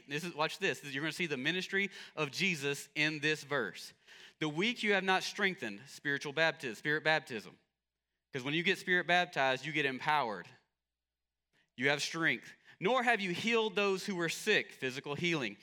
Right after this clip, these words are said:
"nor bound up the broken," emotional healing, "nor brought back what was driven away," deliverance. Now, remember, this is, this was, they were out into bondage. They had been exiled. They had been cast out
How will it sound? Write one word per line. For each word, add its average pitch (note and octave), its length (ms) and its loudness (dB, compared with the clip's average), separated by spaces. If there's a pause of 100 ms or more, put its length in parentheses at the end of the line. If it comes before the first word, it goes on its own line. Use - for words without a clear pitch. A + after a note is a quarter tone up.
(280)
"nor F#3+ 160 2
bound G#3 380 2
up A3 180 2
the F#3+ 80 0
broken," D3 540 0 (100)
emotional D3+ 480 0
healing, B2 420 -4 (220)
"nor G#3 220 2
brought G3+ 320 2
back G3+ 260 2
what G3 180 2
was E3+ 220 0
driven G3 460 2
away," D#3+ 420 4
deliverance. D3 600 0
Now, D#3+ 240 4
remember, C#3+ 480 0
this D#3+ 180 -2
is, G#3 220 -6
this - 180 -2
was, E3+ 180 -2 (300)
they F#3 100 2
were E3+ 200 2 (240)
out G3 280 2
into G3+ 220 0
bondage. E3 500 2
They D3+ 120 2
had D3+ 160 2
been C#3+ 200 -6
exiled. C#3+ 760 2
They D#3 100 2
had D#3 180 2
been C#3+ 180 -4
cast A3 600 0 (160)
out F3 320 2